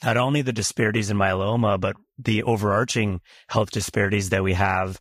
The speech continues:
kind of within our healthcare system. And another aspect that I've seen clinically, and I,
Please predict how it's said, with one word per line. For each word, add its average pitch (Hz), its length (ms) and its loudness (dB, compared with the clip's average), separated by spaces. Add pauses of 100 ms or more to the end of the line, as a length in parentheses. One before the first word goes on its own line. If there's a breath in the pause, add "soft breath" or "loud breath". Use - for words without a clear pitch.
(340 soft breath)
kind 101 200 0
of 95 80 -2
within 98 240 2
our 92 100 0
healthcare 95 360 -2
system. 90 640 -2 (580 loud breath)
And 113 380 0
another 143 640 2
aspect 113 540 -2
that 98 160 2
I've 95 140 0
seen 101 640 -2
clinically, 156 400 0
and 98 80 0
I, 95 160 0